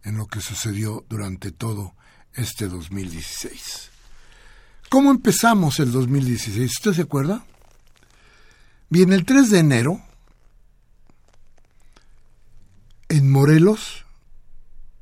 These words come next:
habla-, se hablaba ya del asesinato de la alcaldesa de Temismo-, de Temisco, Gisela Mota. Se decía que era un mensaje para que las autoridades municipales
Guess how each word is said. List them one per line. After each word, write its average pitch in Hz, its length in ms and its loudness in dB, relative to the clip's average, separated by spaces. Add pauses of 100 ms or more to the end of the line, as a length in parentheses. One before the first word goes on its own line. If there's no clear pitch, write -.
(840)
habla-, 123 360 -4
se - 120 -6
hablaba 120 380 -2
ya 120 180 -4
del 107 160 -6
asesinato 120 720 -8 (560)
de 117 140 -6
la 117 80 -4
alcaldesa 110 600 -6
de 98 100 -10
Temismo-, 117 680 -6
de 113 160 -8
Temisco, 113 640 -6 (500)
Gisela 101 480 -8
Mota. 85 420 -14 (1200)
Se 160 180 -2
decía 180 360 2
que 165 120 0
era 160 180 2 (360)
un 226 240 6
mensaje 147 540 0
para 123 220 -6
que 123 120 -8
las 117 180 -8
autoridades 127 540 -2
municipales 117 840 -6